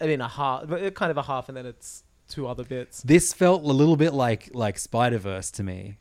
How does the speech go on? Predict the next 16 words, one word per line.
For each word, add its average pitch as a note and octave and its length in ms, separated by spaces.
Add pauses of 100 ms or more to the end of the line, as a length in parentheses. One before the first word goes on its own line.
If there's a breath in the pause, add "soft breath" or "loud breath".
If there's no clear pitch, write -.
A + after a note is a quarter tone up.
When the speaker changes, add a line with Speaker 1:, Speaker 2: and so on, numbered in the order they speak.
(180)
Speaker 2:
where G2+ 720 (640)
I A2 80
was G#2 100
like, G#2 160
"Oh, E3+ 400
okay, A2+ 220
I G2 60
guess A2 160
they're A2 100
gonna G#2 120
make G#2 140
another G#2 220
one F#2 160
at F2+ 100
some F#2+ 240
point." F#2 320